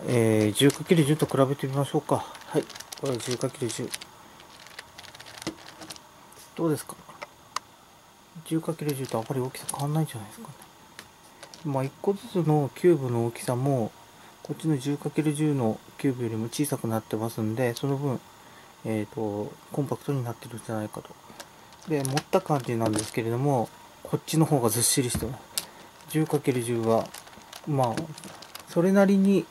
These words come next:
えー、重いといえば重いんですが、十三かける十の場合は、あ、十三かける十三の場合はもう本当にすごい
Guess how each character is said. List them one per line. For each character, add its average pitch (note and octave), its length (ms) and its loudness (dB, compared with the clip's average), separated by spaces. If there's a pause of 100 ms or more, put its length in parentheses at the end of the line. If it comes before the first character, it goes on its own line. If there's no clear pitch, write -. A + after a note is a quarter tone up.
(160)
え A2+ 680 0 (440)
ー、 D3 40 0
重 D#3+ 200 6
い E3+ 40 0
と C3 140 2
い A2+ 80 6
え A2+ 80 4
ば A2 100 2
重 A#2 280 4
い - 20 0
ん A2+ 60 0
で G#2+ 100 0
す A#2+ 160 -6
が、 C3 200 2 (440)
十 C3+ 180 -4
三 B2+ 180 0
か A#2 140 -14
け C#3+ 80 4
る B2+ 80 2
十 B2 180 -2
の A#2 100 0
場 G#2+ 200 4
合 G#2+ 60 2 (120)
は、 A#2 160 0 (320)
あ、 A#2+ 140 0
十 B2 160 -4
三 C#3 160 0
か C3+ 100 -14
け C3 140 -6
る A#2 60 -8
十 C3 100 -8
三 B2+ 160 -4
の A2+ 80 -2
場 G#2+ 140 0
合 G#2+ 160 -2
は A2 80 0
も A2 160 0
う B2+ 80 -4 (400)
本 D3+ 140 2
当 D3+ 180 4
に C#3+ 200 2 (1500)
す - 200 -6
ご E3+ 180 6
い C3 80 0